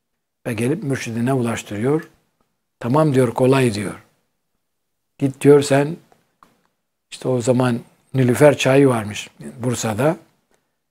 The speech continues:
Oradaki <laughs> çayın kenarında birikmiş olan taşları heybelere doldurup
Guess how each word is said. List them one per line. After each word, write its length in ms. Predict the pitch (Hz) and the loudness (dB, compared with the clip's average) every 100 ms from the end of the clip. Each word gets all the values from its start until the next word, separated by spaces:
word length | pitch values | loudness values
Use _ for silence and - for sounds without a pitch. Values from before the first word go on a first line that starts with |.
| _ _ _ _ | _ _ _ _
Oradaki 640 | 139 135 131 - - 170 123 | 0 2 2 2 2 2 0
<laughs> 20 | |
çayın 420 | 110 135 127 110 - _ _ _ _ | -2 0 0 -4 -14 _ _ _ _
kenarında 540 | - 135 131 127 135 | -4 -2 0 0 -2
birikmiş 360 | 123 127 131 131 | -2 -4 -4 0
olan 240 | 131 123 101 - - - _ _ _ | 2 0 -4 -12 -20 -20 _ _ _
taşları 460 | - 151 - 131 123 | 2 2 2 0 2
heybelere 600 | 135 143 127 120 113 113 | 4 4 2 -2 -4 0
doldurup 500 | 151 120 117 185 | 2 2 -2 -2